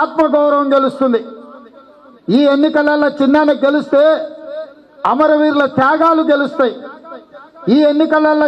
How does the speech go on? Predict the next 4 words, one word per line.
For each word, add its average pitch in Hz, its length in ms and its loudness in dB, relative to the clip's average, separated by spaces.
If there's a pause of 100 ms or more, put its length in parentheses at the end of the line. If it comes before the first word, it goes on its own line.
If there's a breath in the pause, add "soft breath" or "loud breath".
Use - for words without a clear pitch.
(120)
చిన్నాన్న 294 340 2 (120)
గెలిస్తే 285 400 0 (840)
నిరుద్యోగ 302 540 2 (180)
యువకుల 311 400 0